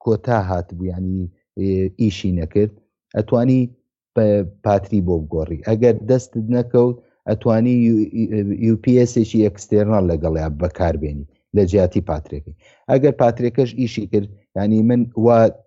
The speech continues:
پێشنیارەکەم بۆ بەکارهێنانی پاتری بۆ کەسانی کە لاپتۆپیان هەیە. ئەمە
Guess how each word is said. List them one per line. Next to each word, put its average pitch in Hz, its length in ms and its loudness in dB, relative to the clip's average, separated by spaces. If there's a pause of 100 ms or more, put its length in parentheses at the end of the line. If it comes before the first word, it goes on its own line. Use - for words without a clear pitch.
پێشنیارەکەم 92 920 -2
بۆ 110 140 2 (360)
بەکارهێنانی 107 840 -2 (220)
پاتری 98 420 -2
بۆ 104 200 0
کەسانی 101 420 -4
کە 104 140 -2
لاپتۆپیان 92 640 0
هەیە. 87 220 -4 (520)
ئەمە 123 300 2